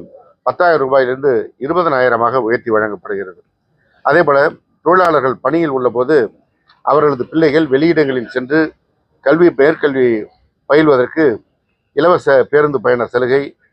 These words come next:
நிர்வாகத்தால் வழங்கப்பட்டு அவர்கள் வெளியிடங்களில் மேற்கல்வி பயின்று வருகின்றார்கள். ஒருவேளை அந்த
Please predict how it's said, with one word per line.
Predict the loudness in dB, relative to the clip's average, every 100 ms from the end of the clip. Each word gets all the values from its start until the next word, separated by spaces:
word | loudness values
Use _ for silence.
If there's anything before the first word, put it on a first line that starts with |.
| -6
நிர்வாகத்தால் | 0 2 2 0 0 0
வழங்கப்பட்டு | 0 -2 -4 -6 -8 -10 -14 _ _ _
அவர்கள் | 0 0 2 -2 -4 -4
வெளியிடங்களில் | 0 2 2 2 0 -4 -8
மேற்கல்வி | -4 -2 0 -2 -4
பயின்று | -2 -2 2
வருகின்றார்கள். | 0 0 -2 -2 -2 -2 -12 _ _ _ _ _ -8 -2
ஒருவேளை | 2 4 4 4 0 _
அந்த | -6 0